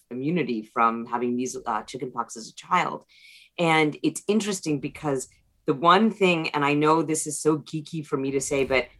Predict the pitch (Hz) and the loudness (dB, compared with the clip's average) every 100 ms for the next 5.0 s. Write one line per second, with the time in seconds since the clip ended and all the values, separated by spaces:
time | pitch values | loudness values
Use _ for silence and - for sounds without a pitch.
0 | _ _ _ 147 147 - 143 156 190 214 | _ _ _ -6 -4 -6 0 4 6 6
1 | 175 160 160 160 - - 143 131 - _ | 6 4 4 0 -4 -2 -2 -2 -10 _
2 | 135 131 139 160 165 160 143 131 139 - | -6 0 4 4 4 0 0 0 0 -4
3 | 135 123 123 117 - 143 165 170 160 147 | -4 -2 -4 -6 -6 -2 2 2 2 2
4 | 131 135 131 127 - 113 117 107 87 76 | 2 2 2 0 -2 2 2 0 -12 -20